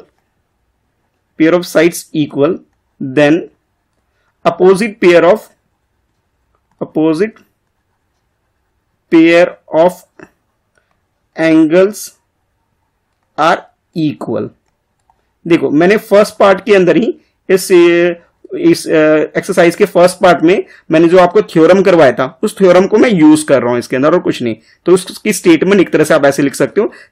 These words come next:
जब आपके पास पेयर में साइड इक्वल है तो आप इसके इक्वल लिख सकते हो।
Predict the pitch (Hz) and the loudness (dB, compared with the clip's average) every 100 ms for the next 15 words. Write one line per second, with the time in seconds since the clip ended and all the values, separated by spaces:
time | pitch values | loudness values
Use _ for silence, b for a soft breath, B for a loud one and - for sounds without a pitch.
0 | 156 175 175 196 196 - - 170 175 196 | 0 2 2 0 0 -2 2 2 4 2
1 | 190 156 170 180 214 214 165 b b - | 0 0 0 0 2 2 0 b b -4
2 | 170 156 170 170 202 170 - 214 214 143 | 0 2 0 -2 0 0 2 0 0 0
3 | 147 - 127 - 123 123 | -2 -2 -8 -8 -14 -14